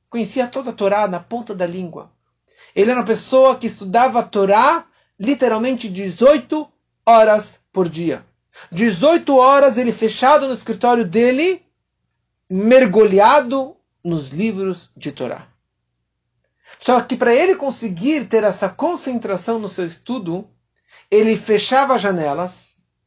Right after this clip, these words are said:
ele colocou madeira, que eram cortinas daquela época, para vedar totalmente o quarto à luz do dia, e ele vivia nessa escuridão,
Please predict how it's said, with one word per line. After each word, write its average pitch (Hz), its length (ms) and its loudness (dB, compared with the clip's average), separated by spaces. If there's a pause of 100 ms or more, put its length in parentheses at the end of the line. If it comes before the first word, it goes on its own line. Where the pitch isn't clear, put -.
(240)
ele 240 180 2
colocou 254 840 4 (220)
madeira, 220 920 2 (340)
que 208 100 0
eram 208 200 4
cortinas 226 640 0
daquela 208 360 0
época, 226 400 0
para 220 180 0
vedar 220 760 2
totalmente 220 1000 -4
o 165 100 -8
quarto 208 540 2
à 165 60 0
luz 202 640 0 (340)
do 147 180 -8
dia, 226 440 -2 (680)
e 160 120 -2
ele 196 140 -2
vivia 190 680 -4
nessa 196 280 -6
escuridão, 165 760 -6